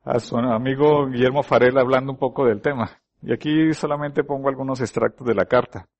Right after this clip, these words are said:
Pero dice más o menos así: "No soy uno de esos locos amantes que abrazan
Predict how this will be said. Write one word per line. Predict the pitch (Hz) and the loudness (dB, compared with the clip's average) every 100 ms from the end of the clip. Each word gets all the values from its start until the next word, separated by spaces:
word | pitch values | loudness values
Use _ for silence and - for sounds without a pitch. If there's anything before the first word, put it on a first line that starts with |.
| _ | _
Pero | 139 120 | 0 4
dice | 147 151 | 4 4
más | 175 170 | 4 2
o | 170 | 2
menos | 160 156 | 0 2
así: | 131 127 117 - _ _ _ _ _ _ _ _ | 2 2 -2 -4 _ _ _ _ _ _ _ _
"No | 165 185 | -2 0
soy | 214 208 | 4 4
uno | 202 196 208 202 - _ | 4 2 2 -2 -8 _
de | - 143 | 0 2
esos | - 175 | 2 2
locos | 170 165 170 | 2 2 2
amantes | 151 135 139 143 143 | 0 0 0 0 0
que | 143 | 2
abrazan | 117 123 135 156 151 | 4 6 4 0 -6